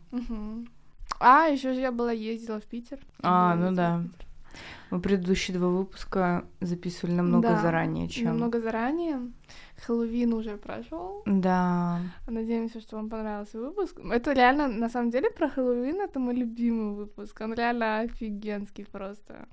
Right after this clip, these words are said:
Speaker 1: Он очень крутой.
Speaker 2: Да.
Speaker 1: Такой. Хэллоуин, мне кажется, будет самым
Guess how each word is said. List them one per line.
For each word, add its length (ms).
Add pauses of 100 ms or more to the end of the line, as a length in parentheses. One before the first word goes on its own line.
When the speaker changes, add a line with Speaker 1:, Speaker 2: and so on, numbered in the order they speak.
Speaker 1:
Он 280
очень 280
крутой. 440 (600)
Speaker 2:
Да. 380 (680)
Speaker 1:
Такой. 500 (360)
Хэллоуин, 360
мне 140
кажется, 380
будет 260
самым 440